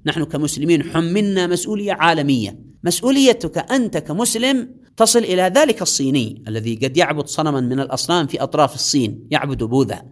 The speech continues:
وذلك الهندي الذي يعبد الأبقار والقرود والثعابين والكلاب وغيرها من المعبودات في الهند. أنت مسؤوليتك تصل إلى هناك.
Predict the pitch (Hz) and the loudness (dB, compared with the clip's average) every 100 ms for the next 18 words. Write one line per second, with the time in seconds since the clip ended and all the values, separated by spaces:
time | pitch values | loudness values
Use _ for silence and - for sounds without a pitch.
0 | - _ 131 175 175 147 120 117 151 120 | -20 _ 0 2 2 -2 -2 -2 0 -2
1 | 107 110 135 139 127 120 113 113 120 131 | -4 -2 0 0 -2 -4 -4 -4 2 2
2 | 113 - - _ 117 120 123 143 123 104 | 2 -8 -20 _ -4 -2 4 4 4 -2
3 | 110 110 110 113 135 120 110 110 127 135 | -10 -6 -4 -2 0 -2 -4 -8 -2 -2
4 | 110 113 135 127 110 117 123 120 107 110 | -2 0 0 0 -2 -4 -4 -4 -4 -4
5 | 113 131 - - - - 127 110 127 110 | 2 2 0 -12 -12 -4 -2 0 0 -2
6 | - - - 175 185 185 170 - 180 185 | -6 -20 -6 -4 0 0 0 -2 0 0
7 | 170 160 165 156 165 104 127 113 123 127 | 0 -2 -2 -2 -4 -2 -2 0 2 0
8 | - | -2